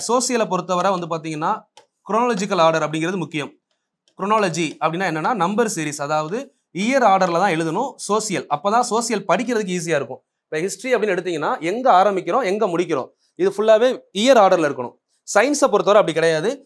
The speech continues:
சயின்ஸை பொறுத்தவரை சிக்ஸ்த்ல இருக்க டேட்டா செவன்த்ல இருக்கும், எய்த்துல இருக்கும், நைன்த்ல இருக்கும். So, இது நமக்கு வந்து அதிகமான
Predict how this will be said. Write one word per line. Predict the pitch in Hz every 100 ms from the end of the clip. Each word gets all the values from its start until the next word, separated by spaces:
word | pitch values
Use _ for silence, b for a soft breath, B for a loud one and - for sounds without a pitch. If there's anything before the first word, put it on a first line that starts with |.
| _ -
சயின்ஸை | 185 247 277 254
பொறுத்தவரை | - 190 160 196 247 -
சிக்ஸ்த்ல | 220 - 262
இருக்க | 214 185 170
டேட்டா | 170 202
செவன்த்ல | 185 185 190 175
இருக்கும், | 160 220 170
எய்த்துல | 202 190 170
இருக்கும், | 160 220
நைன்த்ல | 170 180 165
இருக்கும். | 135 127 _ _ _ -
So, | 220
இது | 214 214
நமக்கு | 196 190
வந்து | 226 233 160
அதிகமான | 247 254 262